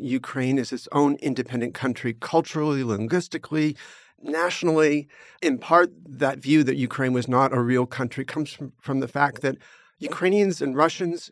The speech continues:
and, and the languages they spoke got along fairly well within Ukraine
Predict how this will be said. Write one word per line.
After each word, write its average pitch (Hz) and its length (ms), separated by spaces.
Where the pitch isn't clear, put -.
and, 139 300
and 143 140
the 123 60
languages 160 460
they 151 120
spoke 147 420
got 147 160
along 160 320
fairly 151 420
well 147 260
within 131 300
Ukraine 123 640